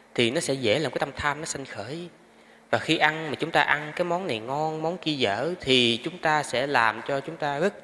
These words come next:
dễ rơi vào cái tình trạng dễ vui. Nhưng mà khi mà chúng ta cần cái sự an tịnh, cần cái sự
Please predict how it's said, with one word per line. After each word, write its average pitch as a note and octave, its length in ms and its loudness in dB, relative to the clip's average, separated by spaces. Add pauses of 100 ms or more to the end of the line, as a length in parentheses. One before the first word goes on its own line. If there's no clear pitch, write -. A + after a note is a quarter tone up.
(760)
dễ A#2+ 300 2
rơi D3 300 6
vào A2+ 200 4
cái - 140 -8
tình A#2 160 -2
trạng G#2+ 300 -6
dễ A#2 200 2
vui. D3 200 -4 (920)
Nhưng F#3+ 200 4
mà B2+ 200 2 (580)
khi G#3+ 300 6
mà F3+ 140 2
chúng G3+ 140 -2
ta F3 120 6
cần C3 580 4
cái G3+ 80 2
sự A2+ 260 -2 (140)
an F#3+ 360 -4
tịnh, A2+ 340 0 (720)
cần B2 500 4 (1000)
cái G#3+ 100 4
sự A#2+ 320 -2